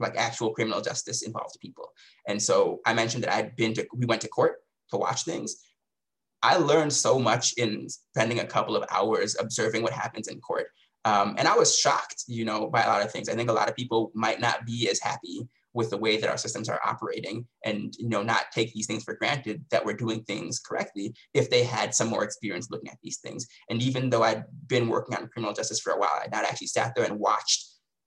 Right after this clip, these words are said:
twenty arraignments happen in a couple of hours and be like, "Wait, how do people even make any, you know, decisions that are well-informed?"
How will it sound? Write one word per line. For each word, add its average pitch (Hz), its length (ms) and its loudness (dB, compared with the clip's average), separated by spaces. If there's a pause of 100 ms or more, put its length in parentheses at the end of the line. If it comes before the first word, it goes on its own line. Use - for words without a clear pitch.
(160)
twenty 131 360 4
arraignments 110 440 2
happen 113 340 -6
in 98 100 -4
a 101 60 -2
couple - 240 -2
of 110 160 2
hours 101 320 0
and 110 140 -4
be 107 120 -6
like, 95 240 0 (280)
"Wait, 113 260 0
how 117 180 4
do 120 80 0
people 123 300 -4
even 113 240 -4
make 117 260 -4 (320)
any, 131 420 2 (160)
you 123 100 2
know, 107 160 2
decisions 107 600 0
that 104 120 2
are 107 100 0
well-informed?" 104 720 -2